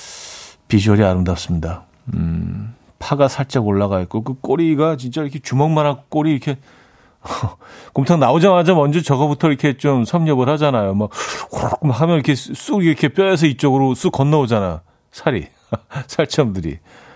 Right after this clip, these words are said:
그거 약간 그 겨자 간장 좀 찍어가지고, 예, 살짝. 저는 사실 겨자 간장보다는 그,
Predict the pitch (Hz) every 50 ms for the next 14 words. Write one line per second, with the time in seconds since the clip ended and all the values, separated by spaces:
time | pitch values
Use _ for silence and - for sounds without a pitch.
0 | - - _ _ _ - 123 113 120 127 127 123 117 110 107 107 - 50 - -
1 | 104 107 107 - 131 123 123 120 113 107 113 110 - - 123 127 123 160 156 131
2 | 127 127 131 117 131 123 120 113 120 113 107 - - 151 156 147 127 117 104 101
3 | 95 101 127 113 85 73 76 - _ _ _ _ _ - 95 98 95 92 92 90
4 | - 117 - - 120 104 - - - _ _ _ - - - - - - - -
5 | - _ _ _ - 135 165 160 196 190 196 190 - 156 147 160 180 190 185 180
6 | 180 185 170 170 170 151 170 196 208 180 175